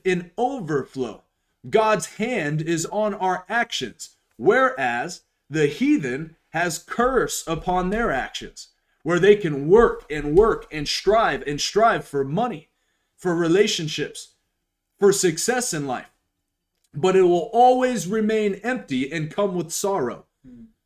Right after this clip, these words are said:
Speaker 1: Because with the Christian, it says in Proverbs chapter ten, verse twenty-two, that God maketh a man rich and adds no sorrow.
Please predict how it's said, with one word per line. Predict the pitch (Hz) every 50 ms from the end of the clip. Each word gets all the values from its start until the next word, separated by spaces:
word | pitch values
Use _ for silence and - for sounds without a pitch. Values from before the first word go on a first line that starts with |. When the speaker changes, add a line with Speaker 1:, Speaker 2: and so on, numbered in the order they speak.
| _ _ _ _ _ _ _ _ _ -
Speaker 1:
Because | 175 190 - 208 202 190 -
with | 175 180 - -
the | 160 156
Christian, | - - 262 294 - - - 143 123 120
it | 151 156
says | 156 - 190 180 160 165
in | 165 156
Proverbs | 156 202 208 208 208 - 196 180 190 -
chapter | - 208 202 196 202 185 175
ten, | 160 - 202 196 196 175
verse | 185 202 190 -
twenty-two, | - - 196 190 185 180 180 - 196 214 233 247 - _ _ _ _
that | - 151 156 147 123 -
God | - 214 214 - 226 233 226 185
maketh | 180 180 208 220 214 220 208 202 202 202
a | 196
man | 190 196 196 196 185 170 151
rich | 151 156 160 175 233 285 262 - - - - - - - _ _ _ _ _
and | - 180 180 180
adds | 180 175 170 160 151 156 - - - _ _
no | 123 127 151 185 233 262 285 277
sorrow. | - - 139 123 113 104 98 95 90 -